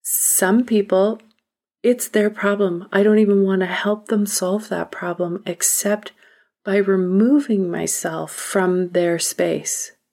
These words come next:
This is my solution to their problem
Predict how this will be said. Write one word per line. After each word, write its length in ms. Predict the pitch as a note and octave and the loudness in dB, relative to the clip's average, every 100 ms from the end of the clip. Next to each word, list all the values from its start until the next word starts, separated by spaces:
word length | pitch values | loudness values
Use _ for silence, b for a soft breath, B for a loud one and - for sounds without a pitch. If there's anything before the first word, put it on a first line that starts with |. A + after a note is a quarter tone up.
| _ _ _ _ _ _ | _ _ _ _ _ _
This 220 | G3 F#3+ | -2 0
is 180 | F#3+ F#3 | 0 0
my 180 | F#3 F3 | -2 -2
solution 760 | - - E3+ F3+ F3+ - E3 D#3+ - | -4 -2 0 0 -2 -4 -6 -6 -4
to 260 | F3+ E3+ E3 b b b - | -2 -2 -8 b b b -10
their 500 | - F3+ G3 A3 A3 | 0 2 4 2 0
problem 760 | A3 G3 G3+ G3+ F#3 E3+ E3 | -4 -4 -2 0 -2 -4 -8